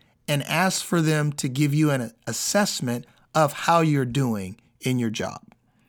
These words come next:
I look at that. Here's an easy way to remember that. Have fun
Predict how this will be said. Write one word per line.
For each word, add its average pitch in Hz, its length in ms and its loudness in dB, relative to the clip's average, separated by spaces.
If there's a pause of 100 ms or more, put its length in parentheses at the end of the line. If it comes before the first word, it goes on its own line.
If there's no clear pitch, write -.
(480)
I 160 100 6
look 190 200 4
at 170 120 0
that. 147 320 0 (200)
Here's 165 400 4
an 165 180 2
easy 160 320 4
way 143 160 4
to 131 80 2
remember 113 440 2
that. 69 260 -14 (1200)
Have 170 280 2
fun 117 480 0